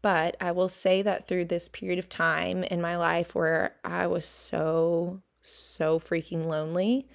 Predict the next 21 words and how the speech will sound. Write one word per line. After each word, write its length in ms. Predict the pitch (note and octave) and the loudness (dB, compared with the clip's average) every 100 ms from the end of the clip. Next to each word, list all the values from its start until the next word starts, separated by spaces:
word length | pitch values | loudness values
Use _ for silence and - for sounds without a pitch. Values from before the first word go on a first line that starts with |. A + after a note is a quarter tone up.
| _ _ _ - | _ _ _ 0
and 100 | F#3 | 2
I 40 | |
was 100 | E3+ | 4
lonely 300 | G#3 B3 G3 | 6 8 6
from 240 | - D#3 | 2 2
moving. 560 | E3+ G3 E3 - - F3 | 4 4 2 -4 -4 -4
I 60 | E3+ | -4
mean, 120 | E3 | -2
it 60 | |
was 160 | F3+ E3+ | -2 2
really 160 | G#3+ G#3 | 2 2
hard 360 | D4 C#4+ E3 | 0 2 0
moving 300 | D#3+ D#3+ D#3+ | 0 -2 -4
from 180 | - D#3 | -4 -6
Texas 460 | - - - E3 - | -4 -8 -6 -6 -4
to 80 | E3 | -4
New 180 | E3 | -2
Hampshire, 580 | E3 D#3 D#3+ - D#3+ D#3+ | -4 -4 -4 0 0 2
and 240 | E3 E3 - - - _ E3+ | 0 -4 -10 -20 -20 _ 0
I 60 | |
was 120 | F3 | 2